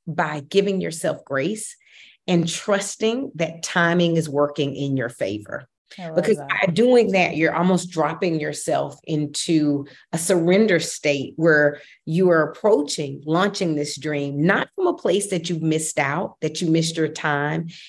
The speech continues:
Speaker 1: And there's trust built into the overall process. So I, I definitely wanna say that, Micah.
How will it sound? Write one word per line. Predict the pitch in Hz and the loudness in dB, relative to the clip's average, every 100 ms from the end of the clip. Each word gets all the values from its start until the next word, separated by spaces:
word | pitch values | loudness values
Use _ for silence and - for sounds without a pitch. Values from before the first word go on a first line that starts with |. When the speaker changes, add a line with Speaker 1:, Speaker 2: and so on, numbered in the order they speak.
| - - | -6 0
Speaker 1:
And | 202 | 4
there's | 208 196 - | 4 2 -4
trust | - 240 190 - | -2 -2 -2 -4
built | 170 180 - | -2 -2 -2
into | 165 165 160 | -2 0 0
the | 143 | 0
overall | - 139 123 117 | 0 0 -2 -2
process. | - 117 - - - - | -4 -6 -6 -8 -8 0
So | 165 | 2
I, | 160 160 | 2 0
I | 165 | 2
definitely | 190 190 202 170 | 2 4 0 0
wanna | 147 139 | -2 -4
say | - 127 | -6 -6
that, | 131 123 - | -2 -4 -4
Micah. | 127 127 123 127 | -6 -6 -6 -8